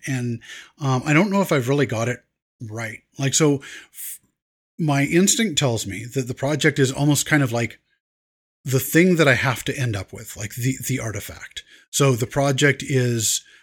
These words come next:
um, uh, pitch presentation for new business concept, or, um, tires on car,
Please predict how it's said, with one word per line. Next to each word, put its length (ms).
um, 580
uh, 320
pitch 240
presentation 840
for 560
new 160
business 320
concept, 540
or, 520
um, 560
tires 680
on 220
car, 460